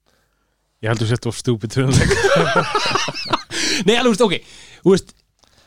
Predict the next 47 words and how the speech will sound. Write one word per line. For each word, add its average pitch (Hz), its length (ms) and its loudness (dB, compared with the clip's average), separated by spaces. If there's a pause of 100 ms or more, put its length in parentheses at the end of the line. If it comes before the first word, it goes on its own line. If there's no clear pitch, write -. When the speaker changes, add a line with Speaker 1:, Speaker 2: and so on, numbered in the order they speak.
Speaker 2:
þetta 208 240 0
var 233 140 2
líka 214 160 0
bara, 208 100 4
þú 196 60 6
veist, 180 100 2
um 190 80 2
leið 220 140 6
og 220 100 4
maður, 202 280 4
hérna, 175 260 2 (380)
var 170 160 0
búinn 185 180 0
að - 80 -2
spila 185 240 2
leikinn 151 240 0 (480)
lengra, 147 240 0
skilur, 98 240 -10
búinn 135 180 -4
að 147 80 0
infúsa 151 300 0
gear 104 240 -10
og 107 60 -2
var, 143 100 -4
úst, 139 160 -6
var 156 160 2
orðinn, 143 320 -2
ba-, 147 160 -4
og 156 160 -6
kom 185 100 4
með 175 140 -2
trinket 156 400 -2
og - 80 -12
kom 147 100 0
með 165 140 -4
slabs 139 220 0
og - 20 -10
svona, 95 160 -10
Speaker 1:
Mhm. 117 80 0
Speaker 2:
var 160 80 -2
þetta 185 80 -2
alltaf - 160 -2
auðveldara, 170 320 0
skilur. - 160 -20 (140)
Speaker 1:
Já. 117 500 -10
Speaker 2:
En 107 80 -8
samt, - 400 -2